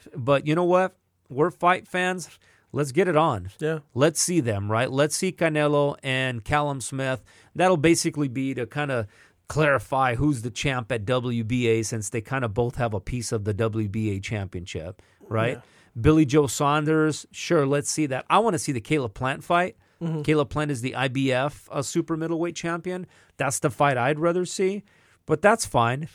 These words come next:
Speaker 1: you know, if
Speaker 2: Yeah.
Speaker 1: you wanna see him fight Triple G one more time. So I'm, I'm, I'm good with that trifecta, with exception of, um, of Triple G. Replace Triple G with Caleb Plant.
Speaker 2: Yeah. And, you know, yeah, that, that would definitely work. I, I think, uh,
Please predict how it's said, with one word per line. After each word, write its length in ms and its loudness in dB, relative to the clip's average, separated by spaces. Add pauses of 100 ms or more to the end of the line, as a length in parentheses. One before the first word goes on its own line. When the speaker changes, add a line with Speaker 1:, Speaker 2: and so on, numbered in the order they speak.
Speaker 1:
you 140 0
know, 220 2
if 80 -6
Speaker 2:
Yeah. 140 0
Speaker 1:
you 60 0
wanna 200 2
see 200 0
him 140 0
fight 460 0
Triple 320 0
G 200 2
one 220 2
more 160 0
time. 260 0
So 140 0
I'm, 340 2 (100)
I'm, 260 2 (100)
I'm 220 0
good 180 4
with 180 -2
that 160 -2
trifecta, 760 -4 (360)
with 360 4
exception 600 -4
of, 260 -4
um, 540 -2
of 120 -8
Triple 260 -4
G. 200 -6
Replace 380 -4
Triple 240 -4
G 160 -4
with 120 -6
Caleb 300 -8
Plant. 240 -10 (140)
Speaker 2:
Yeah. 260 -4 (840)
And, 280 0
you 100 4
know, 140 4
yeah, 240 0
that, 240 0
that 140 -2
would 100 -8
definitely 340 -6
work. 320 -6
I, 180 -6
I 120 -6
think, 320 -6
uh, 280 -4